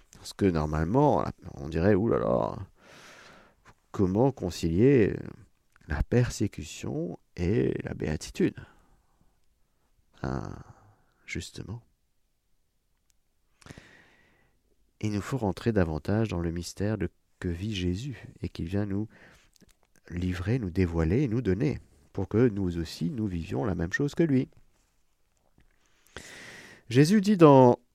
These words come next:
l'Évangile, par exemple, au moment de la Passion,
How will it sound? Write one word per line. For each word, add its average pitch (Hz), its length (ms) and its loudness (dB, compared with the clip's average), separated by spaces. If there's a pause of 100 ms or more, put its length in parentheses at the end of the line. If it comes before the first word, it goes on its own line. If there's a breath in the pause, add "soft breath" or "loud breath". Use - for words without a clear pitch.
(440)
l'Évangile, 156 600 6
par 98 180 4
exemple, 131 360 4
au - 20 6
moment 135 320 2
de 117 100 4
la 107 140 8
Passion, 202 500 0